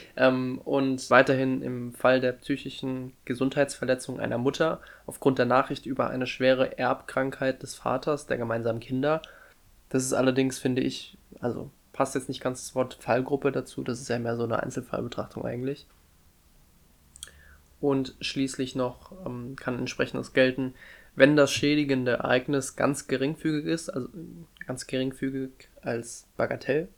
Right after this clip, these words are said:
quasi, nicht gerade speziell eine Schadensanlage des Verletzten trifft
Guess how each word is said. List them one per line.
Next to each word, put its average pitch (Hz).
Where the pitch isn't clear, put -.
quasi, 143
nicht 147
gerade 135
speziell 131
eine 127
Schadensanlage 127
des 120
Verletzten 123
trifft -